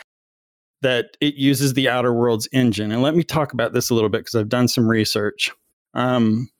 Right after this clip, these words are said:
he's specifically talking about the graphical approach right now.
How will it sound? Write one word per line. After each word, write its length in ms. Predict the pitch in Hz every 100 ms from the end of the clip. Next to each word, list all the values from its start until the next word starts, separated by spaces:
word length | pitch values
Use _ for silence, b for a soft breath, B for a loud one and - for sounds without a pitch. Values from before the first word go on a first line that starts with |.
| _ _ _ _
he's 260 | 151 139
specifically 520 | - 151 233 214 185
talking 360 | 139 147 135 139
about 220 | 120 117
the 60 | 113
graphical 580 | 123 120 120 - 123 113
approach 520 | - 139 135 139 -
right 180 | 110 95
now. 400 | 120 113 107